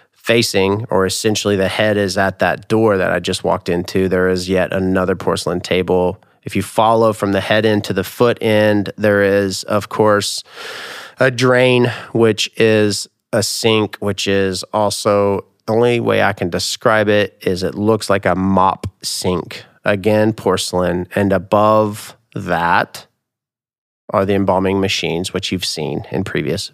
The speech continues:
videos. The table directly in front of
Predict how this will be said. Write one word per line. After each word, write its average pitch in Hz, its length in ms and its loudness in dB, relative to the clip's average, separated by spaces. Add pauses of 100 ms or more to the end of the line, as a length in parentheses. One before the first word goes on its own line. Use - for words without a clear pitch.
videos. 110 460 0 (1500)
The 104 160 2
table 107 840 2 (960)
directly 113 580 2
in 120 120 2
front 107 380 2
of 92 600 0